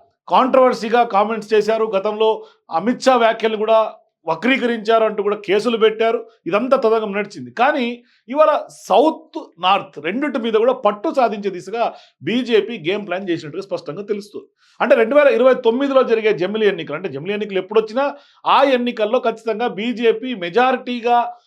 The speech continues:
ఎక్కువ స్థానాల్ని కొంత కైవసం చేసుకోవాలి. మూడోసారి గెలిచినటువంటి నేపథ్యంలో నాలుగోసారి గెలుపుకు కూడా ఇవాళ జమిలీ ఎన్నికల ద్వారా మార్గం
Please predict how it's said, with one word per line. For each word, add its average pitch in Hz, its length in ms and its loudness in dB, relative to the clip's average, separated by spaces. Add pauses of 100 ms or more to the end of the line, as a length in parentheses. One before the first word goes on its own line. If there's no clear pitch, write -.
(140)
ఎక్కువ 185 300 2
స్థానాల్ని 220 760 0 (200)
కొంత 147 160 -6
కైవసం 214 540 0
చేసుకోవాలి. 202 640 -2 (320)
మూడోసారి 247 580 4
గెలిచినటువంటి 220 1040 -6 (180)
నేపథ్యంలో 175 600 -2
నాలుగోసారి 233 640 0
గెలుపుకు 202 400 -4
కూడా 208 180 -2
ఇవాళ 202 260 2 (160)
జమిలీ 233 340 -2
ఎన్నికల 220 360 -2
ద్వారా 190 380 -2 (280)
మార్గం 226 500 0